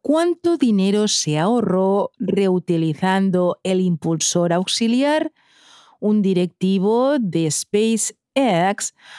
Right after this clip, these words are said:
ha sugerido que podría reducir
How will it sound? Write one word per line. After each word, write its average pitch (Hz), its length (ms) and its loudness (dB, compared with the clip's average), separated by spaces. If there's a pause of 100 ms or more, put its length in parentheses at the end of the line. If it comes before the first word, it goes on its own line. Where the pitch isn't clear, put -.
(160)
ha 226 140 0
sugerido 269 680 0
que 240 160 -2
podría 277 680 0
reducir 302 840 -2